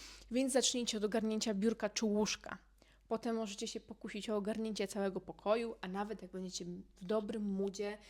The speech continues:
to zrobienie prania, odkurzenie i umycia podłogi. I dla mnie, jak przestrzeń jest przys-, i dla mnie, jak przestrzeń jest czysta, to w mojej głowie jest czyściej i lepiej.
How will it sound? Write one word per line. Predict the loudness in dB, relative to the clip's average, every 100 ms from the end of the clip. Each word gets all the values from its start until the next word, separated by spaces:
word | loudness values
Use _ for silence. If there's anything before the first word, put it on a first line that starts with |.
| -20 -10
to | -6 -2
zrobienie | -2 -2 0 -2
prania, | -2 -2 -2 -2 -4 -4
odkurzenie | -6 -8 -10 -8 -6 -4 -4
i | -2
umycia | 0 0 -4
podłogi. | -6 -6 -6 -8 -12 -20 _ -20 -18 -18 -8 0
I |
dla | 4 6
mnie, | 6 4
jak | 2
przestrzeń | 2 0 2 0
jest | -2
przys-, | 0 -2 -2 -4
i |
dla | 4 6
mnie, | 8 8
jak | 6 4
przestrzeń | -2 2 2 2
jest | 0 0
czysta, | -2 -2 -4 -4 -6 -14 _
to | -2
w | 0
mojej | 2 2 2
głowie | 2 2 4
jest | 0 0
czyściej | 0 0 2 0 0 2
i |
lepiej. | 2 0 -6 -8